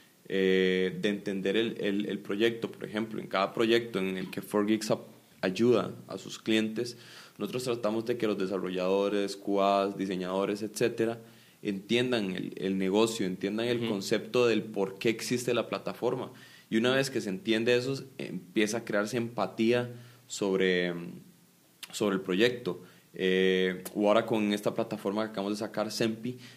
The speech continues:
Speaker 1: que es un mall virtual, eh, un hub de tiendas, pues claro, eh, las personas que ingresan al equipo, a mí me interesa que entiendan la lógica de negocios, el giro,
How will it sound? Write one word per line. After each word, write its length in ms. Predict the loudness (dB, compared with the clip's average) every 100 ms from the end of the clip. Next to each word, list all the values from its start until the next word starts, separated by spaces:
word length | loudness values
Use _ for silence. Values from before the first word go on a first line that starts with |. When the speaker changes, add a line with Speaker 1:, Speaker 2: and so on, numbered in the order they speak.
| -20 _
Speaker 1:
que 440 | 0 4 4 4
es 160 | 2 0
un 220 | -2 2
mall 160 | 2 2
virtual, 560 | 0 2 2 4 2 -8 -20 _
eh, 360 | -2 2 4 2
un 120 | 0 -4
hub 360 | 2 0 2
de 100 | -2
tiendas, 520 | 0 -2 0 -2 -4
pues 260 | -4 -4 -4
claro, 460 | 0 2 2 -4 -10 -14
eh, 420 | -14 -12 -12 -4
las 160 | -2 -2
personas 460 | -4 -4 -2 -4
que 100 | -4
ingresan 400 | -2 0 0 0 -4
al 80 | -6
equipo, 460 | -4 -4 -2 -2 0
a 80 |
mí 120 | 0 0
me 80 |
interesa 640 | -2 -2 -2 0 0 -2 -8 -14 -20 -20 _ _
que 340 | -2 0 -2 -2
entiendan 800 | -4 0 0 2 2 0 -2 -2
la 100 | -2
lógica 320 | 0 0 -2
de 40 | -2
negocios, 420 | 0 0 -2 -6
el 100 | -8
giro, 400 | 2 4 4